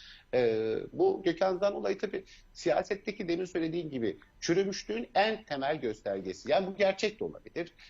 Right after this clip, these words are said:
e, fake de olabilir. Çok bilemiyorum. Ancak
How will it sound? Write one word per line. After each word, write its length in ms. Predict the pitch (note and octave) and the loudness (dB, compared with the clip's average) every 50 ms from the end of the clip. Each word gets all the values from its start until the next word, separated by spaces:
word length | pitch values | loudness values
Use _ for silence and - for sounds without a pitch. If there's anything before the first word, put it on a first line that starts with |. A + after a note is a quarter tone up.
| _ _ - | _ _ 0
e, 380 | B2+ B2+ B2 A#2+ A#2+ A2+ A#2 | 2 4 4 4 4 2 2
fake 340 | A#2 - G#3 A3 F#3+ - - | 2 2 0 0 0 -2 -4
de 40 | - | -6
olabilir. 380 | F#2+ F2+ F2+ E2+ E2 E2 E2 D#2+ | -4 -4 -4 -6 -8 -10 -10 -6
Çok 320 | - C#3 C3+ - _ - | -6 -6 -6 -8 _ -6
bilemiyorum. 380 | C3+ C#3+ D#3 C#3 A2+ F#2+ F2+ F2 | -2 -2 0 0 -2 -4 -4 -4
Ancak 340 | G2+ C3+ D3 D3+ B2+ - - | -4 -2 0 -2 -2 -2 -6